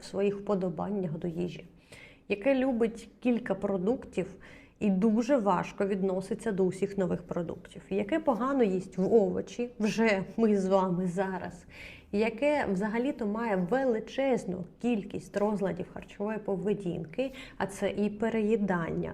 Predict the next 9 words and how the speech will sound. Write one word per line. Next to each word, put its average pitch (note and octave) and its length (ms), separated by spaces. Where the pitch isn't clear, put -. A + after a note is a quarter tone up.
і G#3 160
нерозуміння, G#3 960
скільки A3 440
мені G3+ 280
треба G3+ 380
з'їсти, F#3 460
щоб - 180
наїстися, F#3 760
і A#3+ 640